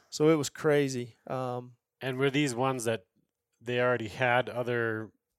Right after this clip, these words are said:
Speaker 2: options, but you just basically gave 'em some,
Speaker 1: Some
Speaker 2: something
Speaker 1: of 'em
Speaker 2: better, or
Speaker 1: were.
Speaker 2: some of 'em were just getting going
Speaker 1: Some of
Speaker 2: and
Speaker 1: 'em
Speaker 2: you
Speaker 1: were. Some of 'em were just getting going.
Speaker 2: Yeah.
Speaker 1: Um, and at the time, the,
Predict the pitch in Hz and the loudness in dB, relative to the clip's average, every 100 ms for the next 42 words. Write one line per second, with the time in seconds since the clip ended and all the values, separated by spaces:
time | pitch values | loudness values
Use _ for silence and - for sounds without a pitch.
0 | _ - 117 123 151 135 117 110 113 110 | _ -2 0 0 -2 -4 -4 -4 -6 -6
1 | 101 120 107 117 104 110 110 104 95 _ | -6 -6 -6 -6 -6 -6 -6 -10 -12 _
2 | _ - - - _ - 139 120 - 226 | _ -20 -20 -20 _ -6 -2 -2 2 4
3 | 240 196 170 165 170 175 165 165 139 127 | 8 8 8 8 8 8 6 6 2 0
4 | 117 110 113 - 117 110 117 233 214 165 | -2 -4 -4 -4 -6 0 6 8 8 6
5 | 156 160 156 185 180 156 147 143 - - | 8 8 6 4 2 2 0 -2 -4 -4
6 | 131 123 120 101 101 147 131 180 190 180 | 0 0 0 -2 0 0 0 0 0 0
7 | 208 240 220 147 | 0 2 2 0